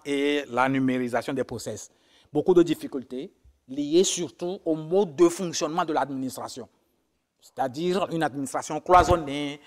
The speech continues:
une administration lourde, avec des parapheurs, comme dit l'autre. Il y a cela, ce problème se pose. Cependant, on constate qu'il y a des projets, quand même, qui avancent très lentement. J'espère que, euh, ces projets vont aller beaucoup plus vite,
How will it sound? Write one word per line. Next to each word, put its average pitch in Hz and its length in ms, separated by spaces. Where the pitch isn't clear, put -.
une 147 180
administration 143 880
lourde, 170 760
avec 131 200
des 135 160
parapheurs, 160 420
comme 151 200
dit 143 140
l'autre. 147 340
Il 170 80
y 180 60
a 180 60
cela, 175 340
ce - 120
problème 170 260
se 180 100
pose. 143 420
Cependant, 151 640
on 147 80
constate 147 360
qu'il 160 100
y - 20
a 139 40
des 131 120
projets, 165 440
quand 131 140
même, 165 320
qui 185 240
avancent 143 560
très 175 160
lentement. 131 500
J'espère 170 460
que, 175 320
euh, 139 280
ces - 200
projets 151 340
vont 147 200
aller 135 260
beaucoup 127 280
plus 165 180
vite, - 320